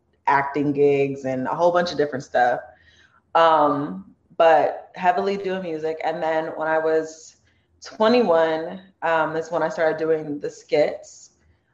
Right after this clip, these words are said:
Uh, somebody introduced themselves and said, "Hey, you know, I do skits." Th-, his name is G Wayne. Um, and said, "Look,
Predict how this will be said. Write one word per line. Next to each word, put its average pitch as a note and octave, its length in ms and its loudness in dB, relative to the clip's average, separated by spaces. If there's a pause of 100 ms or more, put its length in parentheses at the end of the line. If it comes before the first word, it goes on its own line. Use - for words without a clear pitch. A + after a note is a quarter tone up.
(160)
Uh, C#3+ 380 4
somebody E3 400 -2
introduced D#3 500 -8
themselves D3+ 560 2
and C#3+ 120 -6
said, D3 260 0
"Hey, D3 400 2
you C#3+ 100 -8
know, C#3 160 -4
I C#3+ 140 -2
do C#3+ 160 -6
skits." - 640 0
Th-, C#3 320 -8
his D3+ 160 -12
name D3 180 -2
is D3 140 -6
G D3 100 -4
Wayne. C#3+ 400 -2 (560)
Um, D3+ 680 2 (280)
and C#3 720 0
said, D3+ 340 4
"Look, C#3+ 220 6